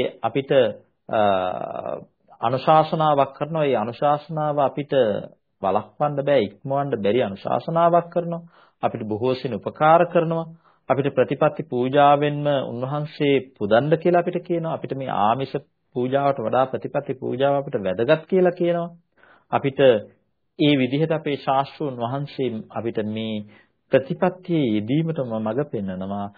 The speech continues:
ඒ නිසා අපි මේ ශාස්ත්‍රූන් වහන්සේට කරන ගෞරවයක් වශයෙන් මේ ප්‍රතිපත්තියේ යෙදිය යුතුයි කියලා. මෙන්න මේ විදිහට ශාස්ත්‍රූන් වහන්සේගේ මමත්වය ප්‍රත්‍යක්ෂ කරනවා.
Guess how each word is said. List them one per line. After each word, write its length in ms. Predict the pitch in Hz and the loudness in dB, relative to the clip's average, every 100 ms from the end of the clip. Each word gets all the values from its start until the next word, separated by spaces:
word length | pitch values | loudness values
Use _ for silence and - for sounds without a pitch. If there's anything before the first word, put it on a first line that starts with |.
| _ - | _ -4
ඒ 160 | 117 | -2
නිසා 240 | 120 - 113 | -2 -2 -4
අපි 160 | - | -2
මේ 140 | 110 110 | -4 -4
ශාස්ත්‍රූන් 580 | - 120 127 - 120 110 | -2 -2 -2 -8 -6 -6
වහන්සේට 680 | 107 123 - - 117 110 110 - | -6 -8 -12 -6 -6 -4 -8 -8
කරන 260 | 110 107 104 | -8 -6 -8
ගෞරවයක් 640 | 98 107 131 165 180 170 - | -2 2 4 2 -2 -6 -6
වශයෙන් 360 | 110 - 104 101 | -12 -10 -10 -8
මේ 160 | 98 | -8
ප්‍රතිපත්තියේ 600 | 98 95 - - - 90 | -10 -12 -10 -12 -10 -14
යෙදිය 160 | 85 98 | -12 -14
යුතුයි 240 | - 98 | -14 -18
කියලා. 300 | - - - _ _ _ - | -16 -20 -20 _ _ _ -12
මෙන්න 200 | 113 127 | -6 -6
මේ 200 | 120 104 | -4 -4
විදිහට 300 | 104 101 101 | -4 -8 -14
ශාස්ත්‍රූන් 480 | - 104 104 - 107 | -8 -6 -6 -8 -10
වහන්සේගේ 460 | 101 98 - 104 95 | -10 -10 -14 -10 -6
මමත්වය 460 | 95 117 - - 139 | -4 -6 -8 -8 -4
ප්‍රත්‍යක්ෂ 520 | 117 - 90 - - - | -4 -6 -12 -12 -14 -16
කරනවා. 340 | _ - - | _ -20 -20